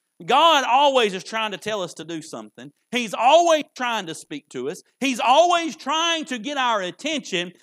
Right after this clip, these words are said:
And how many times do we ignore him? How many times do we put him to the side? No, we're not physically wrestling, but we are spiritually wrestling. He, uh, it's like this right here.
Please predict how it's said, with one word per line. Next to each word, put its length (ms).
And 160
how 220
many 200
times 460
do 140
we 200
ignore 380
him? 120
How 200
many 240
times 500
do 80
we 140
put 200
him 100
to 60
the 100
side? 300
No, 260
we're 140
not 280
physically 440
wrestling, 520
but 120
we 220
are 300
spiritually 580
wrestling. 520
He, 200
uh, 160
it's 180
like 180
this 180
right 160
here. 240